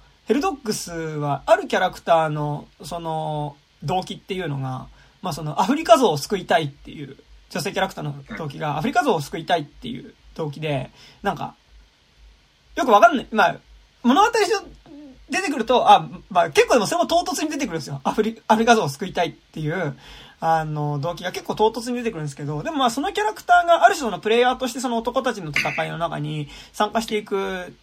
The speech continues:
Speaker 1: ちょ-、とある女性キャラクターのその戦う根拠がその死んだ恋人の復讐のためにとか、なんかそういうことではなくて、あの、あるいはなんか自分の愛する組員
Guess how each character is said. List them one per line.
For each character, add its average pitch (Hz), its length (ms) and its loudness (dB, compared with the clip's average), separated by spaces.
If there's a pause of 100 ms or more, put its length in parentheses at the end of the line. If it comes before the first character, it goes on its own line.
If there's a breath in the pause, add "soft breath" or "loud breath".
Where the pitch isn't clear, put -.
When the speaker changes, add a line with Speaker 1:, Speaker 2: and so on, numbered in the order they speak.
(140)
Speaker 1:
ち - 80 -10
ょ-、 - 100 -8
と 240 100 2
あ 247 60 6
る 208 80 0
女 170 100 -4
性 180 160 -6
キ 170 80 -6
ャ 185 40 0
ラ 190 100 -2
ク - 100 -20
タ 156 180 -2
ー - 20 -6
の 208 320 0
そ 170 120 -12
の 151 260 -6 (120)
戦 180 240 0
う 196 80 -4
根 202 140 -2
拠 151 100 -12
が 165 120 0
そ 147 100 -8
の 143 80 -6
死 294 160 -2
ん 302 40 -2
だ 294 120 2
恋 269 280 0
人 254 160 2
の 240 100 0
復 240 160 -6
讐 226 180 -2
の 226 80 -2
た 220 100 0
め 220 100 -2
に 151 120 -8
と - 100 -14
か、 127 400 0 (220 loud breath)
な 110 80 0
ん - 20 -12
か - 60 -10
そ 247 120 0
う 262 40 2
い - 20 -6
う - 20 -10
こ 254 120 0
と 247 180 2
で 175 80 2
は 143 120 -4
な 156 140 -2
く 151 100 -14
て、 127 460 -8 (320 loud breath)
あ 147 280 -2
の、 135 1000 -4
あ 208 100 8
る 196 60 6
い - 20 2
は 175 80 2
な 156 80 -8
ん 156 40 -6
か 147 60 -4
自 147 160 -4
分 202 160 -2
の 190 60 4
愛 220 120 6
す 233 80 -4
る 240 80 -2
組 196 240 -4
員 147 340 -6